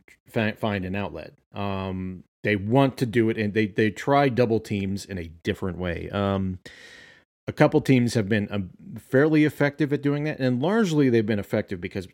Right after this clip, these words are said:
there's no Mike out there, and there's no Jamal. Um, they will not be able to cheat like that with shooters. Um, people who are reliably good shooters, like a Michael Porter Junior, who before co-, before this last year when he was hurt,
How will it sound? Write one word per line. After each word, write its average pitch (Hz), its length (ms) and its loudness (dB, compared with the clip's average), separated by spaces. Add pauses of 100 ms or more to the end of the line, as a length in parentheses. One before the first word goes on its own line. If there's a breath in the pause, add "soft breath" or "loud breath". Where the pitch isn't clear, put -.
(180)
there's 110 180 -2
no 131 100 2
Mike 107 300 -2
out - 140 -20
there, - 220 -14
and 127 120 2
there's 113 120 2
no 110 100 2
Jamal. 110 500 -4 (480 soft breath)
Um, 92 640 -4 (580)
they 123 260 4
will 123 220 4
not 117 260 2
be 107 160 4
able 101 160 0
to 104 160 -6
cheat - 380 -2
like 101 240 -4
that 82 360 -8 (140)
with 107 160 -2
shooters. - 540 -6 (340)
Um, 90 400 -6
people 127 280 0
who 117 120 6
are 101 100 0
reliably 98 720 0
good 87 220 -6
shooters, - 320 -6
like 90 160 -8
a 98 40 -6
Michael 98 320 -6
Porter 92 240 -6
Junior, 104 280 -6
who 92 300 -6 (640 loud breath)
before 107 480 2
co-, 113 200 2
before 104 400 0
this 98 200 -2
last 98 320 -4
year 131 220 4
when 101 160 -2
he 90 80 -6
was 87 180 -8
hurt, 143 360 -2